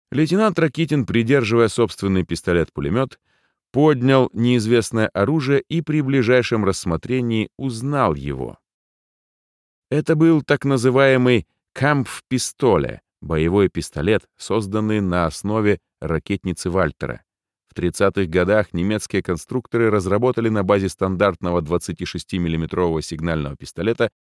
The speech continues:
по сути, гранатомётный комплекс. Для ракетницы были разработаны осколочная противопехотная и противотанковая кумулятивная гранаты.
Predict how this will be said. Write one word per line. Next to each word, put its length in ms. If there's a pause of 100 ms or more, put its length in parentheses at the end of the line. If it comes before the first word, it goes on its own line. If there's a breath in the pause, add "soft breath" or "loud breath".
(160)
по 120
сути, 320
гранатомётный 880
комплекс. 640 (560)
Для 180
ракетницы 580
были 220
разработаны 720
осколочная 720
противопехотная 920 (180)
и 100
противотанковая 840
кумулятивная 720
гранаты. 640